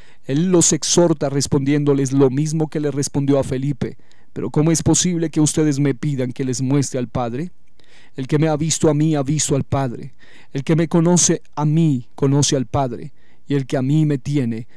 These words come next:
no está huérfano, pues ha venido al Padre"? Jesús se declaró como Jehová Dios Padre cuando dijo:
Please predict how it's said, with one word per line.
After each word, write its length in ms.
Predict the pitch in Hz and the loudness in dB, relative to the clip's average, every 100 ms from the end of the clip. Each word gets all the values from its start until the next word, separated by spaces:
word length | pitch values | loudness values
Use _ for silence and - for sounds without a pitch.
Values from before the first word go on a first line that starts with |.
| - | -8
no 160 | 139 143 | 0 2
está 220 | 143 147 | 2 4
huérfano, 640 | 135 143 135 - 110 95 - - | 4 4 2 -2 -4 -6 -10 -10
pues 240 | - 123 - | -2 0 2
ha 100 | 135 | 2
venido 460 | 135 131 143 113 | 2 2 2 0
al 100 | 117 | -2
Padre"? 460 | 117 104 - - - - - - - - - - - - - - - - - - - - - - - | -6 -8 -8 -14 -14 -16 -16 -16 -16 -16 -16 -16 -16 -16 -16 -16 -14 -14 -14 -14 -16 -16 -16 -16 -12
Jesús 340 | - 156 208 196 | -2 2 4 4
se 320 | - - 156 | 2 0 0
declaró 580 | 143 - 147 131 160 160 | 0 0 0 4 6 6
como 320 | - 147 135 | 2 2 2
Jehová 460 | - 151 131 151 156 | 4 4 4 2 0
Dios 400 | 127 131 131 - | 2 4 4 2
Padre 420 | 139 123 110 - | 0 -2 -6 -8
cuando 340 | - 135 123 117 | -2 0 0 0
dijo: 380 | 139 - 120 | -2 -2 -6